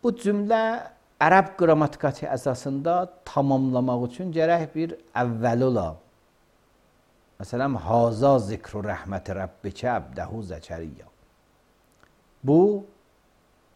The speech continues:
yəni bu hissə ki, sizə nazil edən Peyğəmbər, bu hissə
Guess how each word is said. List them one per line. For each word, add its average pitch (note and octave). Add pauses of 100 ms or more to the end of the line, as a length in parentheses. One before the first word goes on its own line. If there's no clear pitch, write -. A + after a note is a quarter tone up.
(100)
yəni G2+
bu A#2+
hissə A2
ki, -
sizə G2 (380)
nazil G2+
edən G2+
Peyğəmbər, G2+ (680)
bu E3+
hissə D#3+